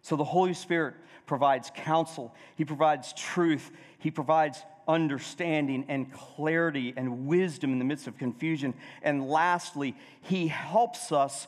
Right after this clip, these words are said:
when we cannot help ourselves.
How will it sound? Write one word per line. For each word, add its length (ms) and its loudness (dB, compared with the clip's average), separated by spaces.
when 420 2
we 220 0
cannot 500 0
help 380 0
ourselves. 960 -4